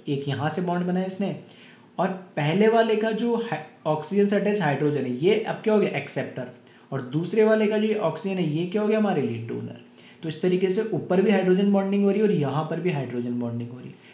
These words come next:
तो इस तरीके का एक cyclic structure बना लेता है और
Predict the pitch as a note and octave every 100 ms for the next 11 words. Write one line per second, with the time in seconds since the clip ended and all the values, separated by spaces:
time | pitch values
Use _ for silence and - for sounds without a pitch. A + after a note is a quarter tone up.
0 | - - F#3 F#3 F#3 F3+ G#3 G#3 F#3 -
1 | D3+ C#3 F3 F#3 F3+ - D3+ - F#3 F3
2 | E3 E3+ E3 G3+ - - - - - -
3 | - G3+ A#3 -